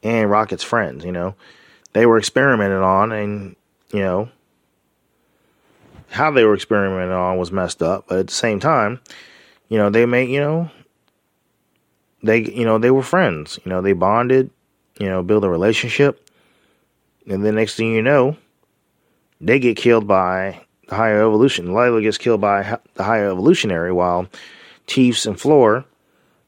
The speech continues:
are killed by the High Ele-, the High Evolutionary's henchmen. I mean, they were, of course, uh, Teefs and Floor were avenged already because the,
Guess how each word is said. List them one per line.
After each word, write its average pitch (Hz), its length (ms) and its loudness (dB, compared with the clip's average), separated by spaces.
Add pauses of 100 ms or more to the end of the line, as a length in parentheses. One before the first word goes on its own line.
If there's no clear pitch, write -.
(440)
are 113 100 -2
killed 120 400 2
by 104 580 -2 (760)
the 117 100 -4
High 117 180 0
Ele-, 113 260 2 (100)
the 107 320 -6
High 113 240 -4
Evolutionary's 107 840 -2 (140)
henchmen. 151 420 -6 (2250)
I 113 60 0
mean, 110 320 4
they 143 140 6
were, 156 160 4
of 147 60 0
course, - 680 2 (1200)
uh, 110 240 4
Teefs 156 300 2
and 110 100 -6
Floor 160 320 6
were 107 240 6
avenged 98 500 0
already 87 400 0
because 92 520 0
the, 92 320 0